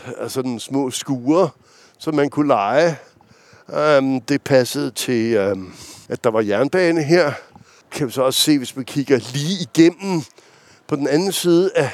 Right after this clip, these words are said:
af Mimersgade og kigger forbi den sorte plads og lidt ind i den grønne kile, så kan man se nogle bygninger, øh, røde bygninger. Der, det er Mjølnerparken. Der lå øh,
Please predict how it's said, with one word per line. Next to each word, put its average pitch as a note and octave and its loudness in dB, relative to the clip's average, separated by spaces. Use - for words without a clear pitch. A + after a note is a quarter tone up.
af C#3+ -4
Mimersgade D#3 2
og C#3+ -6
kigger C3+ -8
forbi F#3+ -6
den D#3 -4
sorte E3 2
plads D#3 2
og D#3 -2
lidt E3+ 4
ind E3 -4
i E3 -2
den D3+ -12
grønne C#3+ 0
kile, D3+ -8
så - -10
kan D#3+ -2
man C#3 -2
se D3 -2
nogle C#3 -2
bygninger, C3+ -6
øh, A#2 2
røde D3+ 4
bygninger. C#3 -6
Der, F3 2
det D#3 0
er A#2 2
Mjølnerparken. D3 0
Der E3+ 6
lå D3+ 2
øh, B2+ 0